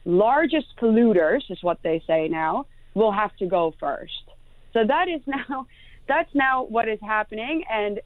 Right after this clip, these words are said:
the Dutch farmers have obviously responded with great anger to this. Um, but they're trying, I think they're, uh, right now they're recuperating and trying to, to figure out how they are going to protest this once again, because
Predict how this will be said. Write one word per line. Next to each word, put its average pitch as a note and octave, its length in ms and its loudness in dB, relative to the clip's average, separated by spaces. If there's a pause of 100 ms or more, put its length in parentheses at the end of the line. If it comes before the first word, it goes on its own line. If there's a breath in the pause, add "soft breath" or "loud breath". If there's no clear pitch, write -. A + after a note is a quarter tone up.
(120)
the G3+ 100 -4
Dutch G#3+ 300 -2
farmers A#3 400 -2
have G3 160 -10
obviously G3+ 380 -4
responded F#3+ 440 -2
with F3 180 -6
great A#3 380 2
anger E3 320 0
to D#3+ 140 -6
this. E3 300 2 (540 soft breath)
Um, G3+ 380 2 (260)
but A3+ 160 2
they're A#3+ 180 4
trying, A#3+ 380 0
I G#3 60 -2
think C#4+ 240 2
they're, G#3+ 260 0
uh, G3+ 140 0
right G3+ 220 2
now G#3+ 200 2
they're G3 160 2
recuperating G3 800 2
and F#3+ 100 2
trying F#3+ 300 2
to, F3 420 4 (460 soft breath)
to F#3 140 2
figure A3+ 320 4
out G3 200 2
how G#3 300 2
they G#3 100 0
are F#3+ 140 2
going F#3 260 4
to - 80 -14
protest F#3+ 500 0
this F3+ 160 -4
once F3+ 240 2
again, C#4+ 360 2
because G#3 220 0